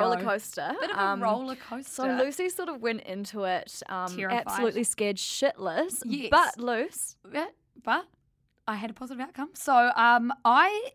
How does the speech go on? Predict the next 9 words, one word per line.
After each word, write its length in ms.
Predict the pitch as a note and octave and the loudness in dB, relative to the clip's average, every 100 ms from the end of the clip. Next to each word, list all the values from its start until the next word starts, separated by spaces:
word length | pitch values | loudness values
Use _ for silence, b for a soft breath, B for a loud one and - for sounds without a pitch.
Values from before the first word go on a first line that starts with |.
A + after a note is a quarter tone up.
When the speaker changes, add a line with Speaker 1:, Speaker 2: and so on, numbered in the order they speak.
| - | -8
Speaker 2:
used 380 | A#3+ B3+ - - | -2 -2 -4 -6
to, 220 | B3+ A#3+ | -4 -4
when 140 | A#3 B3+ | -2 -2
I 60 | D4+ | -2
first 240 | D4 D4 | -4 -4
started 180 | C#4+ C4+ | -4 -4
using 200 | A#3 G#3+ | -4 -6
tampons, 500 | G3+ F#3+ F3+ D#3 G#3 _ B B B | -8 -8 -10 -12 -14 _ B B B
like, 260 | - A#3+ A#3 | -4 -4 -4